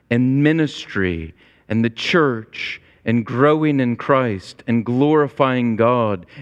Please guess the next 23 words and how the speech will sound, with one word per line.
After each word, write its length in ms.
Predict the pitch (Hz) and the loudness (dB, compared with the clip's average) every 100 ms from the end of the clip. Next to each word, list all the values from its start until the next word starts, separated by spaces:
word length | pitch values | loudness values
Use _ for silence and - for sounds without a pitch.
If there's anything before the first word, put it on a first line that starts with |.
| 120 | -4
and 140 | 110 | -4
serving 580 | - - 147 139 131 113 | -4 -2 0 2 0 0
God 440 | 117 117 110 98 - - - | 2 2 0 -4 -8 -12 -6
apart 480 | 110 - 147 151 - | -6 -2 0 0 -2
from 300 | - 135 120 | -2 0 2
the 40 | |
means 680 | 113 113 127 131 123 110 - | 0 2 2 2 0 -2 -4
that 180 | 123 104 | -6 -2
God 300 | 107 107 101 | -2 -2 -4
has 180 | 104 | -6
appointed. 560 | 104 - 117 98 90 78 - - - - _ _ _ _ _ _ _ - _ _ _ 131 | -8 -4 -4 -2 -4 -8 -16 -20 -20 -20 _ _ _ _ _ _ _ -20 _ _ _ -6
You 220 | 131 151 | 2 2
aren't 220 | 165 202 | 2 0
an 120 | 196 | 0
institution 840 | 175 165 - 160 - 160 - 147 | 0 -2 -8 -8 -2 -2 -2 0
unto 280 | 135 131 - | 0 0 -2
yourself 560 | 131 120 - 135 120 - | -2 -2 0 -2 -2 -8
because 320 | - 127 107 | -6 -4 -2
you're 100 | 120 | -6
filled 320 | - 127 113 | -2 -4 -4
with 140 | 110 - | -8 -14
the 80 | |
Spirit. 640 | 113 - 165 175 104 - | -16 -8 -4 -4 -8 -16